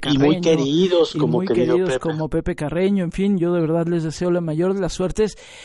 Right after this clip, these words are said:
Speaker 2: Eh, de, les escuchaba, sobre todo a Pablo en días anteriores, le escuchaba también decir cómo, cómo le damos la batalla al algoritmo y, y de
Speaker 1: Ujú.
Speaker 2: pronto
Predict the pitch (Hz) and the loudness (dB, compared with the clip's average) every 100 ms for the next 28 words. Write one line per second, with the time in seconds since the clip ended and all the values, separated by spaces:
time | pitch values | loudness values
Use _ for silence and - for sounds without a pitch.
0 | - - 190 196 190 214 208 196 226 226 | -16 -2 0 0 0 -2 -2 -4 -2 -2
1 | 240 - 220 330 277 233 - 208 185 226 | -4 -6 -4 0 0 0 -2 -4 -2 0
2 | 240 - 202 190 185 190 - 151 156 160 | 0 0 0 0 0 0 -2 -4 -6 -4
3 | 180 170 190 185 156 175 175 170 - - | -4 -4 -6 -4 -2 0 0 -4 -8 -8
4 | - 220 247 208 208 202 226 220 - - | -4 -4 -2 -2 -2 -2 -2 -2 -4 -20
5 | - - 208 214 220 - - 208 214 208 | -20 -6 0 2 2 -2 -2 0 2 2
6 | 196 170 160 - 165 185 208 208 165 156 | 2 0 -2 -4 -2 0 0 0 -2 -2
7 | 185 185 190 185 190 185 196 202 214 185 | -2 0 0 0 0 2 2 0 -2 -6
8 | 165 - - 190 190 190 - - 135 135 | -8 -10 -8 -4 -4 -4 -10 -2 0 2
9 | 147 240 262 247 240 | 2 0 0 -2 -2